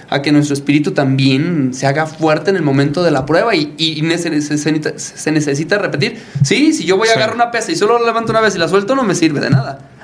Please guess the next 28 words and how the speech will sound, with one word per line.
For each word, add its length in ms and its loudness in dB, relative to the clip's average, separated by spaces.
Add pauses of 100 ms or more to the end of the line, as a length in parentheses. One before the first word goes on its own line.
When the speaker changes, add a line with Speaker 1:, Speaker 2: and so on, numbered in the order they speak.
Speaker 1:
Ah, 280 0
pero 140 -4
si 140 -8
lo 140 0
hago 200 2
diez 240 0
veces 400 -2 (1120)
durante 720 0
cuatro 320 0
series, 460 -2 (100)
ah, 260 -2 (240)
ahí 260 -2
ya 120 -2
se 120 -8
va 120 -6
a 20 -6
notar, 320 -6
ya 140 0
va 80 0
a 80 -6
cambiar. 580 0
Al 100 0
siguiente 300 0
día 120 2
me 100 0
va 140 0
a 40 0
doler. 400 -2